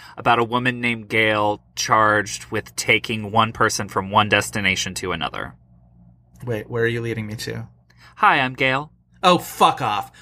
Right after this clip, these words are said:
Speaker 2: Fuck right off. I swear to Christ. <laughs> Where does Gail rank in the list of, of, like, uh, fitting Meryl Streep character names? Like, does Meryl seem like a Gail to you?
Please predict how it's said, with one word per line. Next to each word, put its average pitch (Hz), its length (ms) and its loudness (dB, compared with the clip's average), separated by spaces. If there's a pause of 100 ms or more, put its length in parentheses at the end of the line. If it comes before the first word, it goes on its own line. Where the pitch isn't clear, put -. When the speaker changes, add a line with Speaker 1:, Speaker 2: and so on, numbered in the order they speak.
Speaker 2:
Fuck 233 420 0
right 151 260 4
off. 117 320 0
I 151 60 -6
swear 175 320 -2
to 190 80 -2
Christ. - 560 -12 (420)
<laughs> 190 80 -14 (1300)
Where 269 360 2
does 339 200 0
Gail 185 400 6
rank 156 400 2
in 147 260 -4
the 139 440 0
list 143 300 0
of, 151 300 0
of, 135 320 -2
like, 135 300 0
uh, 139 360 -2 (180)
fitting 175 480 2
Meryl 143 300 2
Streep 131 320 -8
character 113 400 -12
names? 107 300 -18
Like, 135 80 -10
does 143 140 -8
Meryl 208 280 2
seem 170 200 -6
like 151 160 0
a 139 80 -4
Gail 127 340 -4
to 127 140 -12
you? 127 380 -10